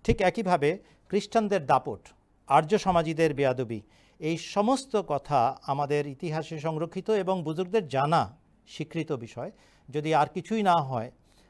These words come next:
তাহলে দয়া করে আমাদের বিরুদ্ধবাদী, উম, যাদের সোশ্যাল মিডিয়াতে রেকর্ডিংসগুলো আছে, বিরুদ্ধবাদী সোশ্যাল রেকর্ডিংসগুলো আছে, সেগুলো দেখে নেবেন। সেখানে তারা উল্লেখ করছেন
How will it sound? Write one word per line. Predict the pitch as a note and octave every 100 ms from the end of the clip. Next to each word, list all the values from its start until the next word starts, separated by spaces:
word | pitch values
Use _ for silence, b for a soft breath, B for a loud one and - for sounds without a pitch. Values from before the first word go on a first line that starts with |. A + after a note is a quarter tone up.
| b
তাহলে | - D3 E3 E3
দয়া | D#3 D#3
করে | D#3 F3+
আমাদের | D#3+ E3+ E3
বিরুদ্ধবাদী, | F3 G3 G#3+ F#3+ E3 D#3+ D#3+ b b b -
উম, | D#3 D#3 D3+ C#3+ D3+ - - D#3+ C#3
যাদের | D#3 C#3+ D#3 D3 C#3+ C#3+ C3+
সোশ্যাল | - F3 G#3+
মিডিয়াতে | F#3 F3 F3 E3+
রেকর্ডিংসগুলো | D3 C#3 D#3 D#3+ D#3 D3 D3
আছে, | B2 -
বিরুদ্ধবাদী | C3 F#3 F#3 G3 D#3+ D3+ D#3+
সোশ্যাল | E3+ D#3+ F3
রেকর্ডিংসগুলো | D3 - D3 D3 E3 C#3 D#3+ C#3+
আছে, | B2 - G3+ b b -
সেগুলো | - F3 G#3
দেখে | F3+ F#3
নেবেন। | F3 F#3+ A3+
সেখানে | F#3 F#3 G#3
তারা | G#3 G#3
উল্লেখ | G#3 F#3 A#3 B3
করছেন | G3 F3 A3